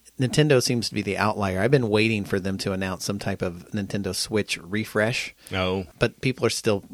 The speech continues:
Speaker 1: buying them like gangbusters, so
Speaker 2: Yeah.
Speaker 1: there's no reason to change it or to drop the price. It's very much like the Wii. It's like, well, w-, why should we drop the price? It's
Speaker 2: People
Speaker 1: we,
Speaker 2: are still buying
Speaker 1: <laughs> we
Speaker 2: them.
Speaker 1: can't even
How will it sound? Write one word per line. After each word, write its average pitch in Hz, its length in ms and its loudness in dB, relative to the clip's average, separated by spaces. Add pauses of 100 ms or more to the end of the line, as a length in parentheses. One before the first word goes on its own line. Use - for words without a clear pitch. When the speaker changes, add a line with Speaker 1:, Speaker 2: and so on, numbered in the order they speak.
(180)
Speaker 1:
buying 104 260 0
them 98 120 0
like 87 200 -4
gangbusters, 98 680 2
so 101 60 6
Speaker 2:
Yeah. 104 80 6
Speaker 1:
there's 98 160 2
no 113 100 4
reason 104 400 2
to 101 80 -4
change 98 360 0
it 110 140 6
or 104 60 4
to 98 60 0
drop 98 240 2
the 101 100 -2
price. 98 420 0
It's 104 160 -2
very 117 160 6
much 117 220 2
like 104 160 2
the 98 100 2
Wii. 101 460 -2 (440)
It's - 160 -4
like, 95 240 -2
well, 120 360 4
w-, 107 180 -2
why 104 240 0
should 117 160 0
we 117 80 4
drop 110 240 4
the - 80 -4
price? 123 400 4
It's - 580 -6 (160)
Speaker 2:
People 113 220 4
Speaker 1:
we, 123 60 4
Speaker 2:
are - 20 -2
still 117 240 4
buying 120 300 6
Speaker 1:
<laughs> - 0 -
we 123 80 6
Speaker 2:
them. 160 160 8
Speaker 1:
can't 143 200 4
even 120 320 2